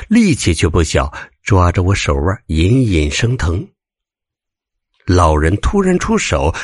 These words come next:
可是他好像没有敌意，随后松开。他的意思是不用再费力帮他续命。“你，你？”我感觉有点奇怪，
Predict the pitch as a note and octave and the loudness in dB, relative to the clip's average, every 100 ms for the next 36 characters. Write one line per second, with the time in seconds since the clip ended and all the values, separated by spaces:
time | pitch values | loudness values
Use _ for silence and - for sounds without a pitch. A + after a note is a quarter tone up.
0 | - - F2+ A#2 C3 - F#2 E2 - F#2 | -8 -4 -2 -2 -2 -2 0 0 0 -2
1 | E2 - G2 D3 A#3 B2 E2 D2 D#2+ G2 | -2 -2 0 2 2 0 0 -2 0 -2
2 | - - - F#2 A#2+ D3 A2+ D#2 - F#3 | -4 -12 -4 0 2 0 -4 -6 -4 -2
3 | F#3+ - D#2 - - - - E2+ E2 G2 | -2 -4 -8 -10 -20 -20 -6 -2 0 0
4 | F#2+ D2 D#2+ C2+ - - - F2+ D#2 D#2+ | 0 -2 -6 -8 -10 -10 -4 -2 0 2
5 | A#2+ D3 G2+ D#2 - F#2+ D#2 - G#2+ E2 | 2 0 -2 -4 -2 -2 -2 -2 -2 0
6 | A#2+ F2+ _ - F2 F2 - - - A2+ | -2 -4 _ -4 -2 0 -2 -2 -2 -2
7 | E2 A3 G3 - _ _ _ _ _ _ | 0 0 -2 -8 _ _ _ _ _ _
8 | _ _ _ _ _ _ - E3+ - _ | _ _ _ _ _ _ 2 2 2 _
9 | _ _ - - E3 F#3+ A3 G#3 _ _ | _ _ -2 2 4 4 4 0 _ _
10 | _ _ _ _ _ _ _ _ _ _ | _ _ _ _ _ _ _ _ _ _
11 | _ _ - G2 A#2 A2+ F#2 F2 F2+ G2 | _ _ 0 2 2 2 0 0 2 2
12 | A#2+ A2+ - - F2+ F3+ - | 2 0 -4 -4 -2 -4 -8